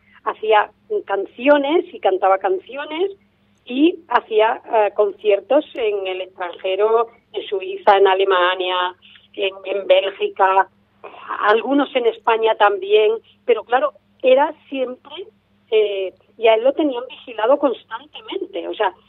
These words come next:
el gobernador civil de León le tenía, <laughs> o sea, había espías que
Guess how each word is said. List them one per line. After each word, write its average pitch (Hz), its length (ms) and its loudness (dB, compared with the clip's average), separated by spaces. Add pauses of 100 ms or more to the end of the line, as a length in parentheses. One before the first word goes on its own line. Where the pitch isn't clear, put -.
(200)
el 214 200 -4
gobernador 196 560 -4
civil 254 340 -2
de 285 120 4
León 240 300 6 (440)
le 233 160 4
tenía, 208 400 2 (240)
<laughs> - 140 -10
o - 140 -16
sea, - 140 -2
había 226 240 0
espías 269 540 -2 (200)
que 202 240 -4